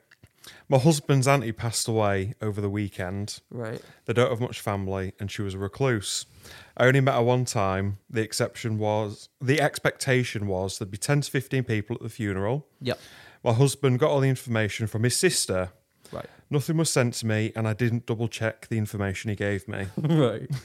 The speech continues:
Speaker 1: We pull into the funeral home
Speaker 2: Mm-hmm.
Speaker 1: fifteen minutes early, and there's absolutely loads of cars in the car park.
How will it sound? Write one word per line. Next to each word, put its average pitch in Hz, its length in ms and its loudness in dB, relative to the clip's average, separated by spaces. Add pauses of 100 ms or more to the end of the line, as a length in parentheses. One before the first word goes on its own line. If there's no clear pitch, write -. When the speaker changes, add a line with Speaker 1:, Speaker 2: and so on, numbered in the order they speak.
(1500)
Speaker 1:
We 135 180 0 (520)
pull 180 360 2
into 147 580 0
the - 100 -12
funeral 110 420 -2
home 113 380 -2 (160)
Speaker 2:
Mm-hmm. 135 240 -2
Speaker 1:
fifteen 147 400 -2
minutes 127 220 -2
early, 110 400 0 (180)
and 113 120 -2
there's 113 200 -4
absolutely 131 460 -2
loads 117 220 2
of 113 80 -10
cars 101 560 -2 (320)
in 113 80 -2
the 107 80 -4
car 107 260 0
park. 95 520 -8